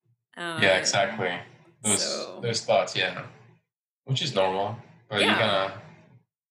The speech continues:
Speaker 1: you gotta just push that stuff away and not even think about it. Just
Speaker 2: Well, it's such a privilege to be able to go to a couples therapist. You know, like, most couples don't even have that ability. And I know that, like,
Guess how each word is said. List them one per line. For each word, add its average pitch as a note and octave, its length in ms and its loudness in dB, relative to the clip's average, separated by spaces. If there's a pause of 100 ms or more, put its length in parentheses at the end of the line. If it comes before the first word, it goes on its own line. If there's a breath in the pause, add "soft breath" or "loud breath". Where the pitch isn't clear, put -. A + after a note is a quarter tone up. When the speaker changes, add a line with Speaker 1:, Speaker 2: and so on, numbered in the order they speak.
(100)
Speaker 1:
you A#2 100 4
gotta G2+ 120 4
just - 240 -4
push A2+ 220 -4
that G#2 200 2
stuff G2+ 320 2
away G2 300 2
and F#2 220 -4 (840)
not G#2 180 2
even F#2+ 220 -2
think F#2+ 240 -6
about F#2 240 0
it. F#2 40 -10
Just - 380 -6 (1300)
Speaker 2:
Well, B3+ 100 4
it's C4 140 6
such D#4+ 160 2
a B3+ 60 -2
privilege F3+ 880 -2
to F#3+ 120 -4
be E3+ 100 -2
able D#3+ 180 -4
to D#3 80 -6
go D3 580 -2 (440)
to E3 120 -6
a D3+ 40 -10
couples D#3+ 300 -10
therapist. - 720 -4
You E3 160 -8
know, D3+ 80 -6
like, D#3 200 -10
most F3+ 300 0
couples D#3+ 600 -2 (240)
don't D#3+ 220 2
even D3+ 200 -6
have D#3 460 -4
that C3 280 -2
ability. C#3 760 -6
And D3 200 -2
I D#3 140 2
know E3 180 2
that, D3+ 180 0
like, D3 140 -8